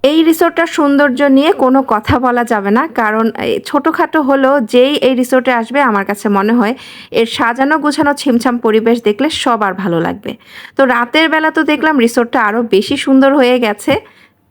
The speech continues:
অনেক সুন্দর করে চারপাশে লাইটিং করে দেওয়া হয়েছে। লাস্ট মুহূর্তে গিয়ে মনে হলো নাইট স্টে করতে পারলে অবশ্য ভালো হতো।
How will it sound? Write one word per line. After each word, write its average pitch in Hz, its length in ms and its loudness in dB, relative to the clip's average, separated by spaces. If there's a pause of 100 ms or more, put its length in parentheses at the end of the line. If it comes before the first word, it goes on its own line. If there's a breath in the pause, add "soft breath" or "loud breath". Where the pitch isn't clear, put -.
(380)
অনেক 269 220 -2
সুন্দর 311 540 2
করে 320 300 0
চারপাশে 226 520 -2
লাইটিং 220 400 -2
করে 180 240 -2
দেওয়া 170 220 -2
হয়েছে। - 400 -6 (380)
লাস্ট 262 300 0
মুহূর্তে 330 360 2
গিয়ে 311 200 0
মনে 302 260 2
হলো 302 200 2
নাইট 233 340 0
স্টে 269 200 -2
করতে 269 280 0
পারলে 262 320 -2
অবশ্য 262 400 0
ভালো 208 300 0
হতো। 202 380 -4